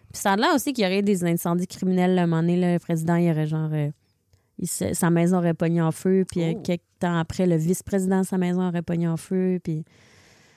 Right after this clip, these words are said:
Speaker 1: il y a beaucoup de manifestations qui ont été faites, puis en tout cas, mais ils ont
Speaker 2: Mm.
Speaker 1: un monopole, qu'est-ce que tu veux faire ? C'est comme si
Speaker 2: Ouais.
Speaker 1: demain, on se disait qu'on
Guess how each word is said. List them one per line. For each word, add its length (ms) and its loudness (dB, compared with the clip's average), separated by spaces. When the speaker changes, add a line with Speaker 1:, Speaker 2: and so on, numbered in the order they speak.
Speaker 1:
il 60 -4
y 40 2
a 60 2
beaucoup 260 0
de 80 -2
manifestations 800 0
qui 100 -4
ont 60 -2
été 280 -2
faites, 440 -2
puis 120 -6
en 60 -2
tout 100 -12
cas, 60 -18
mais 160 2
ils 80 4
ont 80 4
Speaker 2:
Mm. 40 4
Speaker 1:
un 60 4
monopole, 500 2
qu'est-ce 200 -10
que 60 -12
tu 60 -8
veux 60 -6
faire ? 200 -8
C'est 140 -6
comme 180 2
si 160 -6
Speaker 2:
Ouais. 80 4
Speaker 1:
demain, 280 2
on 40 2
se 60 0
disait 300 0
qu'on 640 0